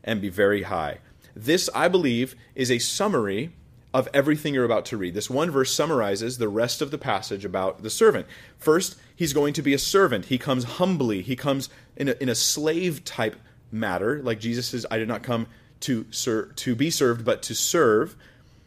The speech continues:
and he, to offer his life a ransom for many. He comes to be a blessing and a service to all of us. He'll deal prudently, which means he will do what's necessary, what is needed. And this is desperately needed. Mankind needs forgiveness of sin. That's the issue at, that it deals with, as we already read.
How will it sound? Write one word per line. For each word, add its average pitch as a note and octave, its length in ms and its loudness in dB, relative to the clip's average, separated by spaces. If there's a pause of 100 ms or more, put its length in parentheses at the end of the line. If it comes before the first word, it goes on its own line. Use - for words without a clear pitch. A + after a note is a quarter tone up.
(140)
and A#2+ 160 0
he, B2+ 100 -4
to C3+ 160 2
offer C3 220 6
his A#2+ 100 0
life A#2+ 180 2
a A#2 40 4
ransom A#2+ 420 0
for A#2 140 -4
many. G#2+ 200 -2
He B2+ 100 -2
comes B2+ 280 -4
to C3 100 -4
be A2+ 100 -2
a G#2+ 80 2
blessing A2+ 380 0
and A#2 60 -2
a A2+ 40 -4
service G#2+ 360 -4
to - 100 -4
all B2 280 2
of F#2 60 -2
us. - 260 -6 (260)
He'll D#3+ 160 4
deal C3+ 200 6
prudently, A#2 580 0
which B2+ 200 0
means A#2 300 -4
he C3+ 120 0
will A#2+ 100 0
do C3 200 0
what's C3 220 0
necessary, G2 600 -2
what G2 140 -4
is G2 100 -8
needed. G2+ 460 -6 (360)
And G2+ 120 -8
this A2+ 120 -8
is G2+ 100 -4
desperately A2+ 540 -2
needed. G#2 480 -2 (340)
Mankind G#2+ 460 -2
needs G#2+ 180 -2 (100)
forgiveness A#2+ 600 -2
of A2+ 100 -6
sin. F#2+ 500 -4
That's F#2+ 220 -2
the G2+ 160 -4
issue F#2+ 300 -4
at, F#2+ 220 -4
that F2+ 120 -2
it D#2+ 80 -10
deals F#2 240 -6
with, F2+ 160 -6
as F#2 140 -6
we G2 80 -4
already G2 160 -2
read. F#2 220 -2